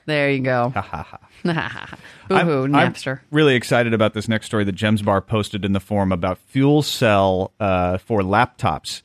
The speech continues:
Speaker 2: So I've been following this story for quite a while, and apparently at cebit they're going to unveil a production-ready fuel cell insert for notebook P Cs. Antec Technology and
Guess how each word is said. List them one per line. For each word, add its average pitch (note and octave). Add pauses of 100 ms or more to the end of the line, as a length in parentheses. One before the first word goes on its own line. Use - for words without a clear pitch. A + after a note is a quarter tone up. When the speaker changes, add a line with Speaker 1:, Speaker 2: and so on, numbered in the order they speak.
(280)
Speaker 2:
So G#2+
I've A#2
been A#2+
following A#2
this G#2
story G#2+
for G2
quite G2+
a F#2+
while, G2+
and G2
apparently B2+
at G#2+
cebit E3
they're A2
going A2+
to G#2+ (180)
unveil B2+
a G2+
production-ready C3+
fuel C#3+
cell C3+
insert B2
for G#2+
notebook A#2
P B2+
Cs. A2 (420)
Antec D#3
Technology C3+
and G#2+